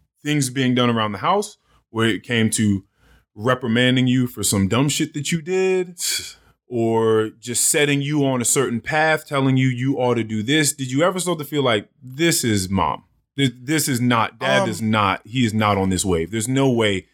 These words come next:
Speaker 1: he agreed to this"?
Speaker 2: I think so.
Speaker 1: Or, okay. 'Cause this is where I'm going with this.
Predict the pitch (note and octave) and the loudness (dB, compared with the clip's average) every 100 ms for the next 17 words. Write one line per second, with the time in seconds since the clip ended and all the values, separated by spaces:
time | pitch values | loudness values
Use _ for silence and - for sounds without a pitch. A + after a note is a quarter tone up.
0 | _ - C3+ A2 G#2 A2 A2+ A2 G#2 G2 | _ -4 0 0 -2 -2 2 4 4 0
1 | - _ _ G#2+ F#2 E2 - - F#3+ G3+ | -4 _ _ -4 0 0 -2 -4 -6 -2
2 | B2 - E2 G#2 _ - _ _ - D#3+ | -2 -2 -6 -10 _ -20 _ _ -8 -2
3 | E3+ D#3+ - E3+ D3 A2 B2 - _ _ | 2 0 0 -6 -2 -2 -2 -6 _ _
4 | _ _ _ _ _ _ _ _ - - | _ _ _ _ _ _ _ _ -18 -18
5 | _ _ - F3 F#3+ C4+ G3+ D3 C#3 A#2+ | _ _ -6 -4 -2 0 0 0 0 2
6 | A#2 G#2 F2+ E2+ D#2+ C#2+ - - | 2 0 -2 -4 -8 -6 -6 -6